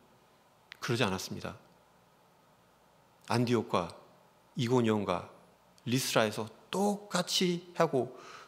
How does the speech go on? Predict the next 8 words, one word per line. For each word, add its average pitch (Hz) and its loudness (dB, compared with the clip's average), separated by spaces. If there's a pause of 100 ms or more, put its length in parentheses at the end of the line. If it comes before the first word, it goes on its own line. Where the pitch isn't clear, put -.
그 190 4
똑같이 226 6
한 190 4 (240)
그것 190 6
때문에 165 6 (300)
거의 175 4
죽을 - 4
뻔했는데도 139 4